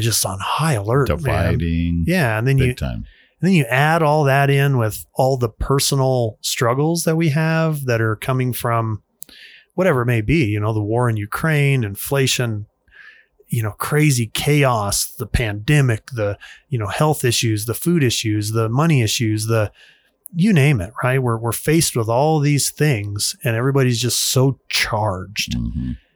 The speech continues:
Speaker 1: And then they just can't wait to just blow up.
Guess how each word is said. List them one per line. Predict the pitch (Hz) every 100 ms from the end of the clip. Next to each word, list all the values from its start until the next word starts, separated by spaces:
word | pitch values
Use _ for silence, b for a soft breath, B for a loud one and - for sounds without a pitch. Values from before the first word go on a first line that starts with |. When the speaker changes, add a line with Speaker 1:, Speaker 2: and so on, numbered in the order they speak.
| _ -
Speaker 1:
And | 120 117
then | 113 107 107
they | 117
just | 107 120 -
can't | - - 147 139 -
wait | 120 131 113 - - _
to | - 113
just | 113 110 127 101
blow | 117 110 135
up. | 104 -